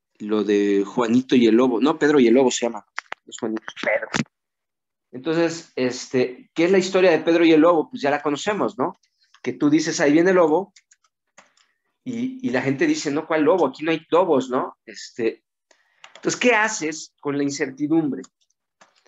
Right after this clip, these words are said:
Este, ¿qué hacer con la incertidumbre? ¿Por qué? Porque yo no sé si le voy a atinar, yo no sé si,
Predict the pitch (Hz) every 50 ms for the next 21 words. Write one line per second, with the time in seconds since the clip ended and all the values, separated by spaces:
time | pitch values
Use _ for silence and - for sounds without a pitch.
0 | _ _ _ _ _ _ _ - 123 113 113 - - - - 127 123 123 - -
1 | _ _ _ _ _ - _ _ _ - - _ _ _ _ _ _ _ _ -
2 | - _ _ - _ _ _ _ _ _ _ _ _ _ _ _ _ _ _ _
3 | _ _ _ _ _ _ _ 202 220 226 220 - 220 220 - 190 190 165 151 143
4 | 139 - 135 127 - - 127 127 117 104 - _ _ _ _ _ _ _ _ _
5 | _ _ _ _ _ _ _ _ - 165 165 - 208 208 202 - - 156 170 208
6 | 240 - - - 220 220 - 185 151 143 139 147 151 143 143 - _ 101 98 120
7 | 131 - 180 - - _ - 160 185 202 196 190 180 - - 170 156 160